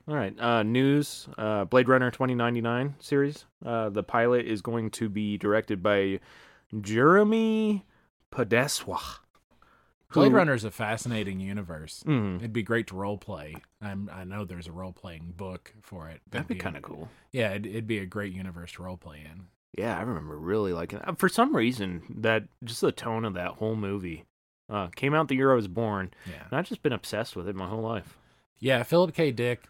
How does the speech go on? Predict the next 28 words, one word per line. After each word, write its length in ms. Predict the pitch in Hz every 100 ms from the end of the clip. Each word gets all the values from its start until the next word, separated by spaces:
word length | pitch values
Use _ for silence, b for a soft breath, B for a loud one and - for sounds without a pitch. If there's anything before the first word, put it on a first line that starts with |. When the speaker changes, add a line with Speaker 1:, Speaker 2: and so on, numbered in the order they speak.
| - -
Speaker 2:
wrote 320 | 110 117 104
the 80 | -
book 460 | 95 117 95 95 -
Speaker 1:
Mm-hmm. 160 | 127 113
Speaker 2:
that 320 | 104 92 -
all 180 | 107 107
of 80 | 95
it's 140 | 92
based 400 | 98 104 104 -
on. 340 | 90 80 80 87 -
And 100 | 101
Speaker 1:
The 400 | 107 92 85 82 92 95 - -
Speaker 2:
Do 60 | 113
Speaker 1:
Electric 380 | 101 98 101
Speaker 2:
Androids, 280 | 101 101 101
Speaker 1:
Dream 140 | 101 104
Speaker 2:
yeah, 120 | 101
Speaker 1:
Sheep. 340 | 95 110 107 98
Speaker 2:
Do, 60 | - -
Do 100 | 110
Androids 400 | 107 104 98 92
Dream 240 | - 101
of 140 | 95 90
Electric 340 | 95 90 85
Sheep? 300 | - 104 90 _
Speaker 1:
That 80 | 190
was 100 | 156
close. 300 | - 85